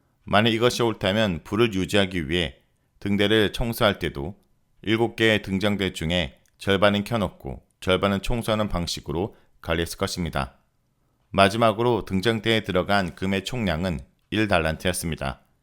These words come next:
이것은 약 삼십오 킬로그램의 무게이므로, 전체가 금덩어리였던 등장대 하나에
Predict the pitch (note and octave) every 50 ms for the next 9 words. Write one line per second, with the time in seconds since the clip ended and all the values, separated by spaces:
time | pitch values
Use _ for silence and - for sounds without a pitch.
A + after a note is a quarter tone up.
0 | _ _ _ _ _ _ - - F#2 A2 - - A#2 G#2 G2 G#2 G2 F2 - -
1 | - B2 A#2 G#2+ A2+ A#2 G2 F#2+ F#2+ F#2 - - G2+ G2+ G2+ G2+ G2 - E2+ F2+
2 | F2 F#2 F#2 F2+ D2 D#2 E2 D#2+ F#2+ F2+ D#2+ C#2+ C2+ D2+ E2+ D#2 C#2 - _ _
3 | _ _ _ _ - - A#2 A2 - A#2+ A2 G2+ A#2 A#2 G#2 F#2 E2 D2+ - -
4 | F#2+ G2 G2 G#2 G#2+ A2 A2 G#2+ G#2 G2 - - - G#2 G2+ F#2 F2 E2 - -
5 | F#2 F2+ G2 G2 F#2+ F2+ F2+ F#2+ F#2 G2 G#2 E2+ D2+ D2+ E2 D#2 D2 -